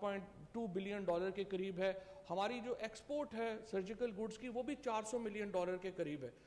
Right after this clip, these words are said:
लेकिन हो ये रहा है सर कि जो चार सौ million dollar की equipment हम export करते हैं उसकी दुनिया में worth five billion dollar है। Unfortunately हम अपनी branding नहीं कर सके। अब university का जो असल फ़ायदा होगा कि university के अंदर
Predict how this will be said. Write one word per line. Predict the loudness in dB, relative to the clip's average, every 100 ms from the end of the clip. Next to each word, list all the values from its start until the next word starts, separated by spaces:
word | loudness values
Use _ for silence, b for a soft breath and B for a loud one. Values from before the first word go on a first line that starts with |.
| B B
लेकिन | -2 0 -2 -6 0
हो | 0
ये | 4 4
रहा | 6
है | 4
सर | 4 0
कि | 0 0
जो | 0
चार | 0 0 2
सौ | 0
million | -2 0 -2 2
dollar | 2 2
की | -2 -4
equipment | -6 -6 -6 -4 -4
हम | -4 -6 -6
export | -10 -6 -4 -2
करते | -2 -2 0
हैं | -2 -2 -6 B B B
उसकी | -6 -4 -6 -2
दुनिया | 0 2 2
में | 2
worth | 2 0 -2 -2
five | 0 0 0
billion | 0 2 4 4
dollar | 6 6 4
है। | 0 -4 B B B
Unfortunately | -2 2 4 6 4 2 0
हम | 0 0
अपनी | 0 -2 -2
branding | 2 4 4 4
नहीं | 2
कर | 4 4
सके। | 4 0 -2 -4 B B B -6
अब | -4 -2
university | -2 2 0 0 -2
का | 2 2
जो | 4
असल | 2 0 0
फ़ायदा | 2 4 4
होगा | 4 4 4 2 -2
कि | -2
university | 0 0 0 -2 -4 -2
के | -2
अंदर | 0 2